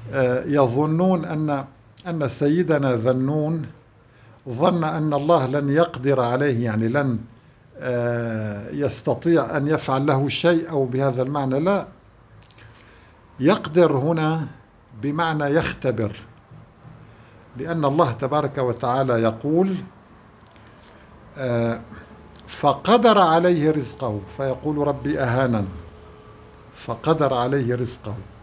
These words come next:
الله يبسط الرزق لمن يشاء ويقدر. ما معنى يقدر؟ أي يختبر ويبتلي. فسيدنا يونس ظن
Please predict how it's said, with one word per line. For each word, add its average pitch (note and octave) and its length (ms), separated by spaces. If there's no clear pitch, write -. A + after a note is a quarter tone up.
الله D#3 460
يبسط F#3 460
الرزق D#3 440
لمن D3+ 400
يشاء F#3 760
ويقدر. C#3 800
ما F3 120
معنى D#3+ 280
يقدر؟ D3 560
أي F3+ 260
يختبر F3+ 840
ويبتلي. D3 680
فسيدنا A3+ 760
يونس G#3+ 800
ظن A#3 420